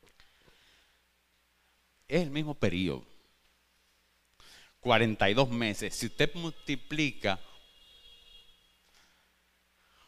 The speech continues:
cuarenta y dos por siete, le va a dar el, lo que dice aquí abajo, los mismos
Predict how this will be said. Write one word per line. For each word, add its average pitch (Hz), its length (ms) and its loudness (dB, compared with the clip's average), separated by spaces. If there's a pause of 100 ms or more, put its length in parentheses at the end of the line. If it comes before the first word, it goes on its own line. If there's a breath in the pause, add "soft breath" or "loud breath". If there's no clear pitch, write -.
(220 soft breath)
cuarenta 107 680 6
y 98 120 6
dos 127 200 4
por 107 260 0
siete, - 580 -4 (1600)
le 87 160 -4
va 113 260 10
a - 20 10
dar 113 500 8
el, 95 340 0
lo 92 200 2
que 85 120 0
dice 104 280 2
aquí 104 200 2
abajo, 98 460 2 (640 soft breath)
los 87 200 2
mismos 120 540 0